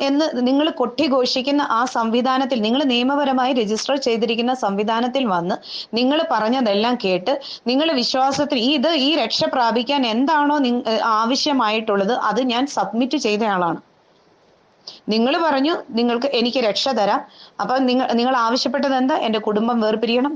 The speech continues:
ഭർത്താവിനെ ഉപേക്ഷിക്കണം, ജോലി ഉപേക്ഷിക്കണം, എല്ലാം ഉപേക്ഷിച്ച് സിയോനിൽ വന്ന് നിങ്ങൾ പറയുന്നത് പോലെ നടക്കണം. പതിനാല് വർഷമായി ഞാൻ നിങ്ങൾ പറയുന്നത് പോലെ നടക്കുന്നു. എവിടെ നിങ്ങൾ വാഗ്ദാനം ചെയ്ത രക്ഷ?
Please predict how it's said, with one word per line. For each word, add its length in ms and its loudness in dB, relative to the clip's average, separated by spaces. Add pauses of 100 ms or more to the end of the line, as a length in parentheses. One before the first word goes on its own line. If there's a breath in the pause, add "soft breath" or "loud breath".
ഭർത്താവിനെ 500 0
ഉപേക്ഷിക്കണം, 540 -2 (420 loud breath)
ജോലി 300 2 (100)
ഉപേക്ഷിക്കണം, 540 0 (540 loud breath)
എല്ലാം 300 2
ഉപേക്ഷിച്ച് 520 0
സിയോനിൽ 460 0
വന്ന് 200 0 (840)
നിങ്ങൾ 260 2
പറയുന്നത് 380 0
പോലെ 160 0
നടക്കണം. 340 -2
പതിനാല് 420 2
വർഷമായി 460 0
ഞാൻ 160 0
നിങ്ങൾ 140 0 (100)
പറയുന്നത് 340 0
പോലെ 200 2
നടക്കുന്നു. 360 -4 (200)
എവിടെ 220 0 (100)
നിങ്ങൾ 180 0 (120)
വാഗ്ദാനം 500 0
ചെയ്ത 160 2 (100)
രക്ഷ? 200 -4